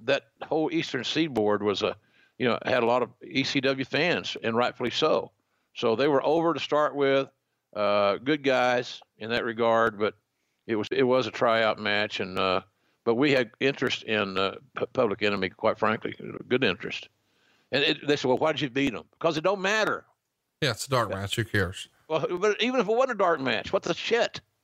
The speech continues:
Speaker 1: It's fiction. Well, he did a job. What job?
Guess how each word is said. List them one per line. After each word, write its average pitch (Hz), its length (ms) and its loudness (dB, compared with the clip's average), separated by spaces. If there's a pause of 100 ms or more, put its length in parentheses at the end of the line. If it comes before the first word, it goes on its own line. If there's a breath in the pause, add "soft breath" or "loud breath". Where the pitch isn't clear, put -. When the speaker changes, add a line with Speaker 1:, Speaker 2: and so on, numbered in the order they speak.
(540)
Speaker 1:
It's - 160 2
fiction. 247 500 0 (1040)
Well, 92 160 -4
he 90 60 -4
did 98 180 0
a 82 40 -4
job. 95 500 0 (200)
What 139 220 -2
job? 95 540 -2